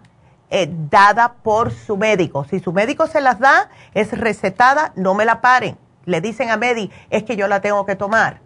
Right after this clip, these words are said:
porque tengo lo que sea, colesterol, lo que sea que, que le dan la aspirina". El ibuprofeno también, si se lo tienen que tomar cada cierta hora para controlar un dolor por su doctor, no paren de tomarla, pero díganselo a Medi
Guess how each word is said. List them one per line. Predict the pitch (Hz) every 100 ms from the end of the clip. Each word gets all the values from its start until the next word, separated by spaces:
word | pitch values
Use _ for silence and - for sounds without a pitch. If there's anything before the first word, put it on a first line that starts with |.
| - -
porque | - 170 180
tengo | 185 214 214 220 202 165 151 - - -
lo | 175 185
que | 190
sea, | 190 190 120
colesterol, | 160 170 175 170 165 202 180
lo | 156
que | 190
sea | 190 180
que, | 185 175
que | 147 180
le | 165
dan | 165 165
la | 170
aspirina". | 170 190 190 165 113 - _ - - - -
El | 240
ibuprofeno | 254 254 240 - 254 254 226 233
también, | 240 196 196 180 127
si | 143 208 190
se | 202
lo | 185
tienen | 190 262 302
que | 294
tomar | 269 262 269
cada | 254 220
cierta | 233 226 220 233
hora | 190 175 170
para | 180 180 165 - - -
controlar | 190 185 175 175 190
un | 262
dolor | 269 247 196 190 - _ _
por | - 233 294
su | - 311
doctor, | 311 320 330 220 180 _ -
no | 185 214
paren | 196 170 165
de | 170
tomarla, | - 247 254 180
pero | 190 180
díganselo | 180 208 208 196 - 208 196 -
a | 170
Medi | 170 139 110